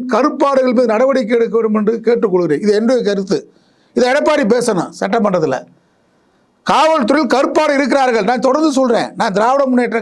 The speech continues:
கழகத்தை ஆதரிப்பவன், கொள்கை ரீதியாக சித்தாந்த ரீதியாக ஆதரிப்பவன். இங்கே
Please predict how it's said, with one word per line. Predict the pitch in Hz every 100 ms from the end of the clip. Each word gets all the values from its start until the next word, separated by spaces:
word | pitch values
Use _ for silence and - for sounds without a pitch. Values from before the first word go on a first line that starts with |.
| 214
கழகத்தை | 190 165 160 175 196 196 - _ _ _ _
ஆதரிப்பவன், | 147 190 208 180 160 147 127 - _ _ _ _ _ _ _ -
கொள்கை | 262 330 311
ரீதியாக | 269 240 254 269 233
சித்தாந்த | 220 311 311
ரீதியாக | 302 277 247
ஆதரிப்பவன். | 233 214 185 151 - - _ _ _ _ _ _ _ _ _ _ - 226
இங்கே | 247